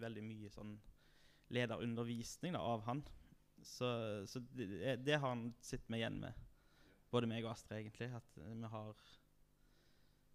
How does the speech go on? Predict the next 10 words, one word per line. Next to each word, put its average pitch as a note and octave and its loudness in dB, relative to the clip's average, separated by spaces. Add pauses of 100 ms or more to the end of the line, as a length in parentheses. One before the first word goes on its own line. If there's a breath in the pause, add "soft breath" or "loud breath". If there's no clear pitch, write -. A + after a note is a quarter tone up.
(500)
vi A#2 0
har B2 0
mye A2+ 0
forståelse, B2+ 0
tror - -6
jeg, - 4 (400 loud breath)
i A2 0
det G2+ -2
å, G#2 0 (640)
hvordan, G#2+ 0